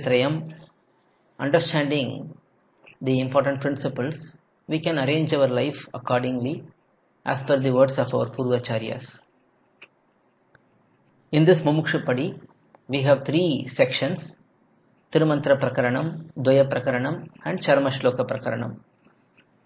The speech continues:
We have seen Tirumantra Prakaranam and Dvaya Prakaranam. Now we are starting to see Charma Shloka Prakaranam. We saw the introduction and the first sutram yesterday.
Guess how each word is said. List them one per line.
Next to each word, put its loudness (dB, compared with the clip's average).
We 2
have 8
seen 2
Tirumantra 0
Prakaranam -2
and -4
Dvaya 0
Prakaranam. -4
Now 0
we 2
are -2
starting 0
to -6
see -2
Charma 0
Shloka 0
Prakaranam. -6
We 0
saw 4
the 0
introduction 0
and 0
the -2
first -2
sutram -2
yesterday. -2